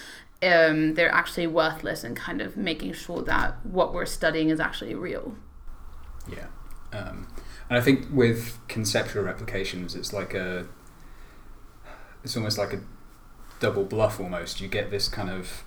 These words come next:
Speaker 2: "Oh, it didn't replicate, so therefore it was the context, or something was different, and therefore the, the real effect must still be there," are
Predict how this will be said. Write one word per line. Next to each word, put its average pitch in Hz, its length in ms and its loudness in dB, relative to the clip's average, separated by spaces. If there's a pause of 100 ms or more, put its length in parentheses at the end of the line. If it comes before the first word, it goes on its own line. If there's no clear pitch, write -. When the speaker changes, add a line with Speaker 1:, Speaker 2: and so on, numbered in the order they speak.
(380)
Speaker 2:
"Oh, 147 120 8
it 127 80 8
didn't 170 200 8
replicate, 104 500 0
so 104 100 -2
therefore 101 320 0
it - 80 -6
was - 100 -8
the 110 80 -6
context, 120 680 -2
or 92 100 -6
something 98 380 -4
was 104 120 -6
different, 95 460 -2
and 104 160 -6
therefore 98 420 0
the, 95 140 -4 (260)
the 101 120 -2
real 127 220 2
effect - 380 0
must - 280 -4
still 107 200 0
be 95 100 -2
there," 92 400 0
are 90 300 -4